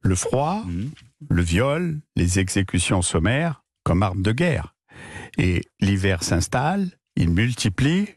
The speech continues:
Speaker 1: en même temps les bombardements par missiles et drones sur les infrastructures civiles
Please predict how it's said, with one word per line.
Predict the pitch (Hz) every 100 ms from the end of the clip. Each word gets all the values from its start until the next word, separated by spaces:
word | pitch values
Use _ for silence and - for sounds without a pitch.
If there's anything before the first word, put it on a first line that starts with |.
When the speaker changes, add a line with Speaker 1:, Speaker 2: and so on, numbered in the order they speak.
| _ _ _ -
Speaker 1:
en | 87
même | 85 87
temps | - 147 175
les | 104
bombardements | 98 95 92 98 98 92 135 180 185 _
par | - 76
missiles | 92 87 - 110 92 78
et | 71
drones | 92 120 160 185 - _ _
sur | - - 92
les | 90 117
infrastructures | 117 110 98 - 80 - 110 90
civiles | - 78 127 180